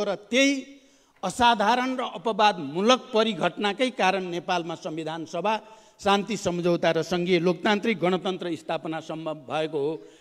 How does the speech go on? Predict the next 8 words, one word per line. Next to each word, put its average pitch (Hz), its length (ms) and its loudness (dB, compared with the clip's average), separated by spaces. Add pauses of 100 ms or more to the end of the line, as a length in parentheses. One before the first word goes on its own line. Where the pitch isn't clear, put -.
(160)
यस 247 280 2
ऐतिहासिक 196 640 -2
तथ्यलाई 196 560 2
आज 170 160 4
हामी 160 260 2
सबैले 165 440 4
आत्मसात 160 640 -2
गर्न 151 280 0